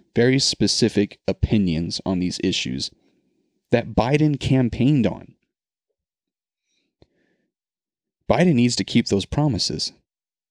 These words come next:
Racial equality, wealth inequality, border security, immigration reform. All these things that an attorney general is going to be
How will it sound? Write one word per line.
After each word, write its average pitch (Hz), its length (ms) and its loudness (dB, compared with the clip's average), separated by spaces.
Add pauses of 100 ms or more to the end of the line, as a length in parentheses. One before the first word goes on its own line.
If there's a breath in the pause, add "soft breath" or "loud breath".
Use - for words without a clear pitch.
(1040)
Racial 107 340 2
equality, 98 680 -2 (1400)
wealth 113 240 2
inequality, 98 680 -2 (440)
border 110 260 4
security, 90 720 -4
immigration 104 600 2
reform. 73 420 -8 (1120)
All 127 160 2
these 151 260 2
things 117 320 2
that 101 120 4
an 95 120 0
attorney 117 380 0
general 98 380 0
is 82 80 -4
going 92 180 -4
to 85 80 -4
be 85 320 -4